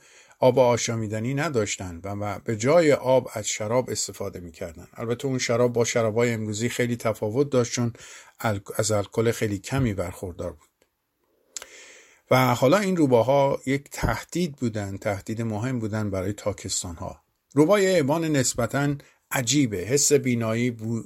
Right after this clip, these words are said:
بویایی و شنوایی فوق‌العاده‌ای داره. در جستجوی طعمهٔ خودش زیرکی فوق‌العاده‌ای از خودش نشون می‌ده. گاهی اوقات برای شکار، شکار خودش،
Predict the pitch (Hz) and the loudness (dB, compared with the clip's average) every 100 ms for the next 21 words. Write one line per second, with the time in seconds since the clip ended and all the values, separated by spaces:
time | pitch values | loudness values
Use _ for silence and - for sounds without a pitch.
0 | - 120 110 107 107 117 117 110 - 117 | -2 0 2 2 2 0 0 0 -2 -4
1 | 107 98 101 117 120 127 107 107 101 110 | -4 -4 -4 -2 -2 0 2 2 0 0
2 | 110 92 82 78 _ _ - - - - | -2 -4 -8 -10 _ _ -18 -18 -6 4
3 | 135 123 135 - 123 147 139 135 120 131 | 4 6 2 2 2 2 2 0 0 0
4 | 143 - 123 117 - - - - 131 123 | 0 -2 -2 -2 -2 -8 -6 0 2 4
5 | 120 - 135 139 127 - - _ - 135 | 2 2 2 2 0 -8 -20 _ 2 2
6 | 113 117 113 120 156 113 - 127 120 113 | 4 4 4 4 4 4 2 -2 -2 -4
7 | 104 127 113 92 101 139 151 131 135 139 | -6 -4 -4 -6 0 4 6 6 2 2
8 | 120 135 - 120 139 147 143 - - - | 2 0 -2 -2 4 4 2 -6 -20 -10
9 | - 113 139 151 147 - 131 113 123 - | -8 2 4 4 4 2 2 0 -2 -8